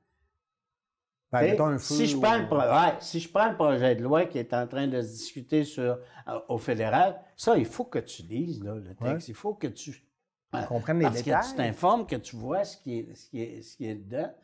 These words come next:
Speaker 2: et les grands points, puis, euh, le, les conséquences deviennent importantes parce que t'as, t'as, t'as, regarde, euh, euh, Google qui décide, euh, non, non, niet, euh, on passe plus ton texte, là, euh,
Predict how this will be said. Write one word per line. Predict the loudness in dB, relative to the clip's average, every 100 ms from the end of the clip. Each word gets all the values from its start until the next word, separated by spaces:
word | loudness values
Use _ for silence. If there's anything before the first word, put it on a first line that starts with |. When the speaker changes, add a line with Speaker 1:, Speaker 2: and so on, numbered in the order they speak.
| _ _
Speaker 2:
et | -8 -6
les | -4 -4
grands | -4 -6 -8
points, | -8 -8 -6
puis, | -6 -6 -6
euh, | -6 -8 -12 -12 -12 -14 -18 _ -20
le, | -12 -8 -4 -4
les | -4 -6 -4
conséquences | -4 -6 -6 -6 -2 -2 -2 -4
deviennent | -6 -6 -4 -4
importantes | -4 -8 -12 -6 -6 -6
parce | -10 -10
que | -8 -6
t'as, | -2 -2
t'as, | -2 -8 -8
t'as, | -10 -12
regarde, | -6 -2 0 -2
euh, | -8 -12 -18 _ _ _
euh, | -8 -4 -4 -4 -6 -6 -6
Google | -6 -2 2 2
qui | 0 -6
décide, | -6 -4 -4 -2
euh, | -4 -4
non, | -2 -2
non, | -2 -2
niet, | -4 -2 -4 -6
euh, | -12 -12 -12 -14 _ _ -6
on | -4
passe | 2 2 2
plus | -2 -2
ton | 0 0 0
texte, | 0 -2 -4
là, | -4
euh, | -2 -4 -8 -10 -12